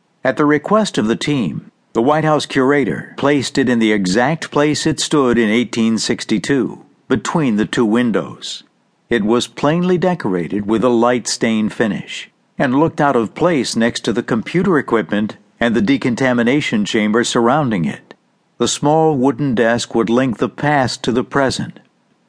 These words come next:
The camera the team planned to send back would be placed within the wood grain of the desk here, in this time. Then the recorder would be teleported into the past,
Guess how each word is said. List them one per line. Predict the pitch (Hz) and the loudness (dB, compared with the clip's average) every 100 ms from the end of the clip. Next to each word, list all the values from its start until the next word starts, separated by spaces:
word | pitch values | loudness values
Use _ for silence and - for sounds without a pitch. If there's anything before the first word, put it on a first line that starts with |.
| _ - | _ -2
The | 117 | -2
camera | - 165 170 131 | 0 0 2 2
the | 110 | 2
team | 113 135 127 123 | 0 0 0 0
planned | 104 123 127 110 | 0 2 2 0
to | 98 | 0
send | 139 120 104 | 0 0 0
back | 117 113 98 92 | 2 2 0 -2
would | 113 110 | -2 0
be | 120 | 0
placed | 110 131 131 123 - | 0 2 2 0 0
within | 113 113 135 143 | 0 2 2 2
the | 131 | 0
wood | 101 120 135 98 | 2 2 2 2
grain | 117 120 117 | 2 2 2
of | |
the | 101 | 0
desk | 110 101 113 113 - | 0 0 0 -2 -2
here, | 135 135 98 - - _ _ | 0 0 0 -6 -16 _ _
in | - 135 | -2 2
this | 120 117 | 2 0
time. | - 135 120 80 55 - _ _ _ _ - | 0 0 2 -2 -6 -12 _ _ _ _ -6
Then | 87 135 160 110 | 0 2 2 2
the | 117 | 2
recorder | 104 110 - 127 135 131 | 0 0 0 2 2 2
would | 120 101 | 2 0
be | 117 | -2
teleported | - 160 180 - 113 110 131 | 0 0 0 2 2 2 0
into | 127 120 113 | 0 0 0
the | 131 | -2
past, | 143 143 98 - - | 0 -2 -2 -8 -14